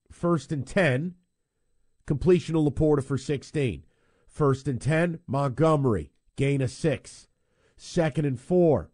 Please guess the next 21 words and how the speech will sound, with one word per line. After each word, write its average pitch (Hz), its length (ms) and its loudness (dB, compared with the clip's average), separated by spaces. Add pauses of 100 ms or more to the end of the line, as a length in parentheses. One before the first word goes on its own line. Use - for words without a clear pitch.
you 113 100 -4
get 139 200 -4
the - 40 -10
first 147 400 -4
down 151 400 -2 (220)
on 131 220 0
the 131 100 2
Hargrave 135 500 0
penalty. 135 460 -2 (160)
First 117 340 -2
and 117 100 -4
ten, 156 380 0 (160)
Montgomery 110 540 0
up 123 80 -4
the 135 80 0
middle 143 220 2
for 156 180 0
seven. 208 480 0 (500)
Second 135 420 -4
and 147 140 -2
three. 208 460 0